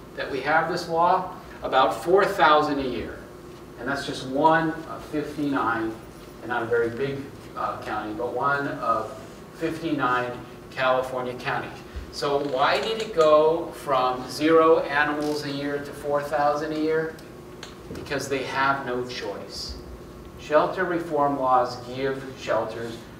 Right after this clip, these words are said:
no choice. We can no longer allow shelter directors to have discretion because history has proven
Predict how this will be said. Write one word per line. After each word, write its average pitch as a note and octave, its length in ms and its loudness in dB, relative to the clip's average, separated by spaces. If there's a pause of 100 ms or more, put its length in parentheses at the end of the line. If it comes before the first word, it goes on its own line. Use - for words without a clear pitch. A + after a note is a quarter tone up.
(140)
no A#2 300 0
choice. - 560 -8 (420)
We C#3 240 -2
can C3 260 -6
no E3+ 240 6
longer E3+ 640 6
allow C3 500 4
shelter A#2+ 760 0 (200)
directors A#2 760 -4
to A#2 100 -10
have A#2+ 480 -2
discretion A#2+ 720 -2 (580)
because B2+ 640 0 (140)
history F#3 640 -6 (180)
has - 180 -6 (100)
proven - 420 0